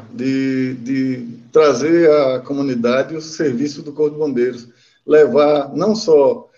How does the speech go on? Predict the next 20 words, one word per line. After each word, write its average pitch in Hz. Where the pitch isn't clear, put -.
a 135
eles 147
conhecerem 170
o -
serviço, 165
mas 175
também 175
a 143
forma 170
que 170
a 165
gente 170
tava 151
atua-, 131
atuava, 131
que 156
a 151
gente 151
precisava 143
melhorar. 147